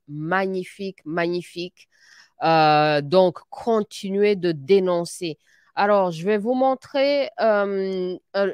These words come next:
le discours du président congolais aux Nations Unies, hein, le discours du président congolais aux Nations Unies par rapport à cette histoire de,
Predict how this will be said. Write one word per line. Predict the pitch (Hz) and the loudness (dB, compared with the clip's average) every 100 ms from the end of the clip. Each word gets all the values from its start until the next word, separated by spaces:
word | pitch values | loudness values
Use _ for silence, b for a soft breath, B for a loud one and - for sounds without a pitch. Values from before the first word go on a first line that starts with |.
| 190 | 0
le | 196 | 0
discours | 180 220 - - 254 262 254 190 139 - _ _ _ _ _ | 0 -4 -10 -10 -4 -2 0 0 -2 -10 _ _ _ _ _
du | 156 196 202 196 185 175 - | -6 -2 0 0 0 -2 -6
président | - 233 220 226 233 233 | -6 -4 -4 -2 -2 -2
congolais | - 214 208 196 208 208 208 - _ _ _ _ _ _ _ | -2 -2 2 4 4 4 2 -2 _ _ _ _ _ _ _
aux | 165 180 | -4 -2
Nations | 180 202 - 247 233 | 0 -2 -6 -6 -4
Unies, | 165 190 196 220 480 - _ _ _ _ _ _ | -4 -6 -4 -2 -4 -6 _ _ _ _ _ _
hein, | - 185 254 _ _ _ _ _ _ _ _ | -6 -4 -4 _ _ _ _ _ _ _ _
le | 165 | -10
discours | 160 190 - 247 254 254 | -6 -8 -8 -4 -2 -2
du | 180 185 | -6 -10
président | - 233 214 220 226 | -8 -6 -6 -6 -6
congolais | 247 208 190 196 226 | -6 -6 -4 -2 -2
aux | 196 | -2
Nations | 190 196 - 214 | -2 -6 -6 -6
Unies | 196 196 190 233 | -4 -6 -6 -6
par | - 202 | -2 0
rapport | 190 190 214 202 208 202 - | 2 2 2 4 4 0 -4
à | 185 | -6
cette | 180 214 196 | -6 -10 -12
histoire | 190 - - 190 190 190 | -12 -12 -2 2 4 2
de, | 175 170 170 160 | 0 0 2 2